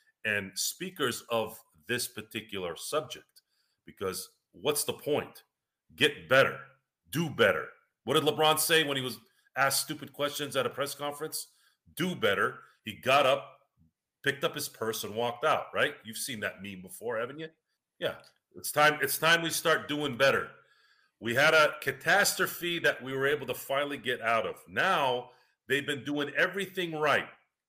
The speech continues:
Now it's time for us to support the fact that they're doing everything right and support the fact that they have control over everything they need to get right now, 'cause they really don't have any bad things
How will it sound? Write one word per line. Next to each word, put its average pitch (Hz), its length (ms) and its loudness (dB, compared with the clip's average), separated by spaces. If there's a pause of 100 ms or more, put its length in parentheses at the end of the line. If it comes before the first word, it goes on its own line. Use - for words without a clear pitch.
(420)
Now 160 280 2
it's - 160 -2
time 156 240 2
for 135 180 -6
us 139 200 -2
to 113 100 -10
support - 680 -4 (360)
the 117 60 -4
fact 135 380 -2
that 113 180 -6
they're 101 220 -10
doing 190 260 -4
everything 123 580 -4
right 98 260 -4 (400)
and 107 120 -6
support - 480 -2
the 185 80 -2
fact 160 400 0
that 127 160 -4
they 113 240 -4
have - 300 0
control 135 720 -4 (380)
over 113 320 -4 (100)
everything 214 580 0
they 151 180 -2
need 143 220 -6
to 127 60 -6
get 117 340 -2
right 101 380 0
now, 92 220 -2 (800)
'cause 120 160 -6
they 185 120 4
really 233 260 0
don't 180 240 -2
have 151 280 0
any 156 440 -4
bad 139 420 2
things 151 480 -8